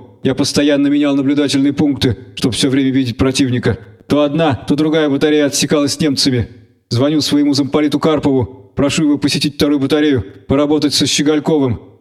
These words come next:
Батарея всего в ста метрах от него. Полномочный представитель партии ухом не повёл.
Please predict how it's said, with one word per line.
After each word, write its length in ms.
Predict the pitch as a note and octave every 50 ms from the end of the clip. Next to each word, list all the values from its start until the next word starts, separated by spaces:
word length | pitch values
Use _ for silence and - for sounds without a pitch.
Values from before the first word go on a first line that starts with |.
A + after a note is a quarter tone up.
| _ _ _ _ -
Батарея 500 | A2+ B2+ C3+ D#3+ D#3 D#3+ E3+ E3 D#3 D3
всего 260 | B2+ - D3+ D3+ D#3
в 60 | C#3
ста 220 | - - - E3+ E3+
метрах 320 | F3 E3 - D3+ C#3 -
от 160 | C#3 C3 -
него. 520 | D3 C#3+ C#3 C#3 B2 A2 - - - - - _ _ _ _ _ _ _
Полномочный 500 | - C3 C3 D3 D3 D3+ D3 C3+ - -
представитель 540 | - C3+ C3+ B2 - - D3+ D3+ C#3 D3+ C#3+
партии 420 | B2+ - D#3+ D3+ C3+ - - D3 D3+
ухом 360 | D#3 D3+ C3+ - D3 C#3 C#3
не 100 | C#3+ C3
повёл. 480 | C#3+ C#3 C3+ C3 C3 A#2+ A2 - -